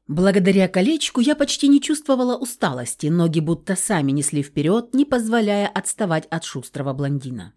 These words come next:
И лишь когда мы оказались под сенью деревьев, позволили себе сбавить темп и слегка передохнуть. Фауст, тяжело дыша, оглядывался по сторонам, будто выискивал что-то. Хотя не понимаю, как в такой темноте он вообще умудрялся что-то различать.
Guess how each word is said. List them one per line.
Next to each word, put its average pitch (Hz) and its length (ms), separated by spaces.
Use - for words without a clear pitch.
И 170 140
лишь 285 220
когда 262 280
мы 240 140
оказались 214 680
под 202 220
сенью 175 420
деревьев, 156 640
позволили 233 560
себе 190 340
сбавить 151 460
темп 269 320
и 269 100
слегка 254 460
передохнуть. 151 760
Фауст, 339 500
тяжело 277 360
дыша, 262 420
оглядывался 208 720
по 185 140
сторонам, 180 640
будто 214 400
выискивал 196 580
что-то. 104 540
Хотя 143 360
не 277 140
понимаю, 269 500
как - 280
в - 40
такой 160 300
темноте 160 500
он 160 220
вообще 143 480
умудрялся 214 680
что-то 175 360
различать. 160 720